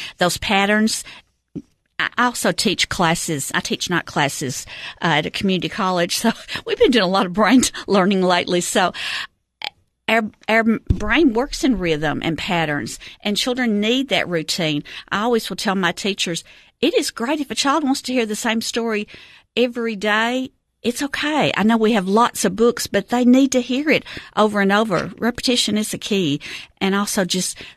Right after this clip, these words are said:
emotions run the brain. So you want children to feel safe and secure in their environment and to be happy. So, no, I think it's great. I think repetition,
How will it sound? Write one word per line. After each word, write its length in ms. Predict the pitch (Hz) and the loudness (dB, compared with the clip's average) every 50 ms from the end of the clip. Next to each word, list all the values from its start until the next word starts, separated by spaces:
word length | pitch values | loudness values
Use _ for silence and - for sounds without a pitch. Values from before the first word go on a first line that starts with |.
| _ _ _ _ _ - | _ _ _ _ _ 2
emotions 560 | 202 202 208 226 254 - - 254 196 190 - | 4 4 6 6 4 4 2 2 2 2 2
run 240 | 208 202 196 196 190 | 2 2 4 4 4
the 80 | 180 165 | 2 0
brain. 600 | 165 175 175 175 170 156 147 139 131 135 160 - _ _ _ _ _ _ _ _ _ _ _ _ _ _ _ _ - | 0 0 0 2 2 2 2 2 0 -2 -4 -6 _ _ _ _ _ _ _ _ _ _ _ _ _ _ _ _ -10
So 140 | - - 214 | -4 -2 0
you 180 | 202 196 202 208 | 0 2 2 2
want 200 | 208 226 - - | 0 0 0 0
children 340 | - - 220 214 214 185 | 0 0 0 0 -2 -4
to 80 | 185 196 | -4 -6
feel 340 | - - 196 180 170 165 170 | -4 -2 -2 0 0 -2 -4
safe 640 | - - - - 202 196 202 202 196 - - - - _ - | -6 -6 -2 0 2 2 2 0 -2 -4 -8 -20 -14 _ -4
and 120 | 175 165 | -4 -4
secure 640 | - - - 147 - - - - 202 190 185 185 185 | -4 -4 -8 -8 -6 -6 -4 0 0 0 0 0 0
in 120 | 170 160 165 | 0 2 2
their 160 | 165 160 156 | 2 2 2
environment 760 | 151 151 156 170 165 165 175 175 180 175 170 170 - - - _ _ _ _ _ _ _ _ _ | 2 2 2 2 2 2 2 2 2 0 -2 -2 -6 -10 -20 _ _ _ _ _ _ _ _ _
and 120 | - 190 190 | -4 -4 -2
to 60 | 190 | -2
be 120 | 185 180 | -2 -4
happy. 560 | 185 202 180 196 214 - - - 82 - - _ _ _ _ | -2 -2 -4 -6 -6 -6 -6 -6 -6 -8 -10 _ _ _ _
So, 160 | - - 190 | -12 -8 -4
no, 140 | 180 180 175 | -2 0 0
I 100 | 175 196 | 0 0
think 240 | - - 220 214 - | -2 -4 -8 -6 -8
it's 140 | - - - | -10 -12 -10
great. 340 | - 170 185 196 160 - | -10 -8 -6 -6 -6 -8
I 80 | - 180 | -8 -10
think 180 | - 190 185 - | -10 -10 -8 -8
repetition, 600 | 170 175 - - - 202 180 190 - - - | -8 -10 -8 -6 -4 -4 -4 -4 -4 -6 -10